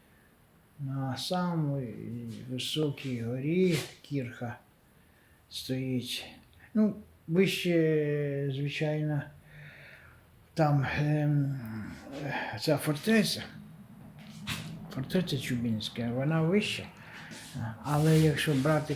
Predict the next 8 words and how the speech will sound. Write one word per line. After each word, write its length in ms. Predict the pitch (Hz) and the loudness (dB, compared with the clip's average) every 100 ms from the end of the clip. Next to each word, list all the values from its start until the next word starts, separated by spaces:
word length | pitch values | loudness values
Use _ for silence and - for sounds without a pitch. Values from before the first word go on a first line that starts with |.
| - | -2
по 360 | 151 147 139 131 | 0 2 0 -4
шпилю, 600 | - - 196 247 202 110 - - _ - | -8 0 4 6 6 2 -6 -16 _ -10
то, 560 | 127 127 123 123 120 98 78 - | -4 -2 -2 -2 -4 -8 -12 -16
скоріш, 840 | - - 131 143 185 185 - - | -16 -10 -6 -4 -4 -8 -12 -10
е, 360 | 160 147 147 143 | -6 -4 -2 -2
за 120 | 139 | -4
все, 400 | 123 - 151 160 - - - _ - | -4 -4 -6 -8 -16 -20 -20 _ -2
вище. 500 | 143 143 - 131 | -2 0 -4 -6